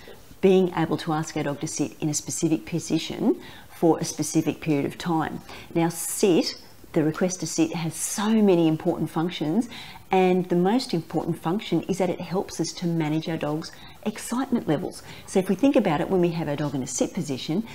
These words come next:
they're not jumping up, they're not running around,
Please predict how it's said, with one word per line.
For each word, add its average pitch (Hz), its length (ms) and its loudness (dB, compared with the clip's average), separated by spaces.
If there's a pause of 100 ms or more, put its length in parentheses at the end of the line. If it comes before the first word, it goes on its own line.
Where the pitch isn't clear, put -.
(160)
they're 165 120 4
not - 180 2
jumping 143 400 -4
up, 190 280 -8
they're 180 100 4
not 160 240 0
running 160 240 2
around, 147 440 -2